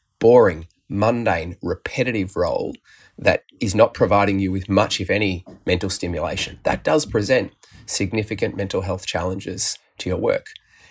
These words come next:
Equally, and I touched on this before, exposure to occupational violence and aggression.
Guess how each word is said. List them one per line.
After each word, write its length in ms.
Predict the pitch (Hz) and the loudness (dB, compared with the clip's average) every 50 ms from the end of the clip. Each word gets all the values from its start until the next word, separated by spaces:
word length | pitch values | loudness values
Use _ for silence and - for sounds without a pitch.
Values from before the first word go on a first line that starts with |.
| _ _ - | _ _ 0
Equally, 460 | 180 180 185 - - 151 120 101 104 | 2 2 2 2 4 4 4 4 2
and 80 | 113 110 | 2 -2
I 60 | 117 | -2
touched 320 | - - - - - - | -2 -4 -4 -4 -2 -2
on 80 | 123 120 | -4 -2
this 120 | 113 - | -4 -6
before, 460 | - - 107 - - 120 107 - - - - | -6 -8 -10 -4 0 0 0 0 -2 -6 -10
exposure 600 | - - - - - - 123 127 131 135 135 151 | -10 -6 -6 0 4 6 6 8 6 4 2 -2
to 120 | - - - | -2 -2 -2
occupational 720 | - 110 - - 110 - - 98 110 107 - - 113 110 101 | -2 -2 -2 -4 -8 -4 -2 -2 0 0 0 -2 -2 -2 -2
violence 420 | - 98 95 98 104 107 - - | 0 2 2 2 0 -2 -4 -6
and 60 | 107 | -6
aggression. 420 | 95 - 123 120 - - 80 85 | -2 0 0 2 2 0 -2 -4